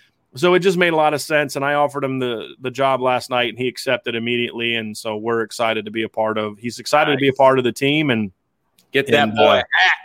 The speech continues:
Speaker 1: Yeah, yeah, it's gonna, it's gonna get, he needs a hat, too. He's got that long, young guy hair, you know,
Speaker 2: Oh,
Speaker 1: so we
Speaker 2: yeah.
Speaker 1: gotta give him an I B hat,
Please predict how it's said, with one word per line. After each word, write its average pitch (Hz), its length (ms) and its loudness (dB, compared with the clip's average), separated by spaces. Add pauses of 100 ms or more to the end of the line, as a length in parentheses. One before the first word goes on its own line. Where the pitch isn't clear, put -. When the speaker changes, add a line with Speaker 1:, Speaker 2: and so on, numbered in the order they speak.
(280)
Speaker 1:
Yeah, 117 400 0 (120)
yeah, 127 240 2
it's 127 220 -4
gonna, 175 140 -6
it's 175 120 -6
gonna 180 160 -2
get, 170 160 -2
he 170 120 -2
needs 185 280 4
a 143 80 4
hat, 127 240 0
too. 160 120 2
He's 151 120 -2
got 143 180 0
that 127 160 0
long, 143 420 -2
young 139 200 -4
guy 139 180 0
hair, 135 340 0
you 127 120 -8
know, 127 280 2
Speaker 2:
Oh, 92 440 -8
Speaker 1:
so 131 80 2
we 139 80 2
Speaker 2:
yeah. 147 60 4
Speaker 1:
gotta 135 140 4
give 131 120 0
him 123 60 0
an 123 60 -2
I 123 180 2
B 123 140 -2
hat, 117 340 0